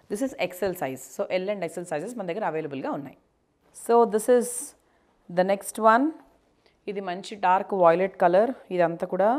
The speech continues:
మంచి, ఆ, డిజైన్ వచ్చింది. And this is all crushed. ఇది కూడా మనకి జార్జెట్లే వచ్చింది. ఇదంతా కూడా కింద మల్టీ కలర్తో మనకు ఎంబ్రాయిడరీ అది వచ్చింది.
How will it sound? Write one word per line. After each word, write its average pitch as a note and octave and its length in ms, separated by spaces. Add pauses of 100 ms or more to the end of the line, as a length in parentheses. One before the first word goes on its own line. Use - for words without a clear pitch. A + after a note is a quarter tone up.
(520)
మంచి, F#3 240 (220)
ఆ, - 20 (160)
డిజైన్ F3 420
వచ్చింది. E3 440 (1500)
And F3+ 140
this F3+ 160
is F3+ 160
all F3+ 140 (100)
crushed. F3+ 420 (1600)
ఇది F3 140
కూడా F3+ 180
మనకి D#3+ 260
జార్జెట్లే E3 600
వచ్చింది. D#3 360 (1500)
ఇదంతా F3+ 260
కూడా F#3 160
కింద F3 240
మల్టీ E3 300
కలర్తో E3 380 (160)
మనకు E3+ 260
ఎంబ్రాయిడరీ D#3 560
అది C#3+ 180
వచ్చింది. C3+ 340